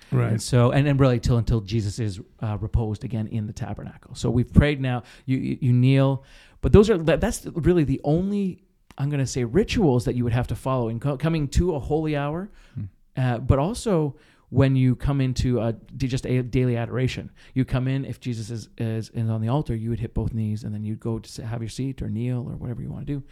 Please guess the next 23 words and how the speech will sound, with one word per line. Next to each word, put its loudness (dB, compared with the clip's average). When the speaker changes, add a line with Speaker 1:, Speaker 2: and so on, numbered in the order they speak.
Speaker 2:
And -2
then 2
when 2
you 0
leave 4
again, 0
you -2
would 0
again 0
hit -4
both -2
knees -4
and, 0
uh, 4
and, 0
and 0
then -2
leave -2
from -6
that, -4
from -6
that -2
point. 4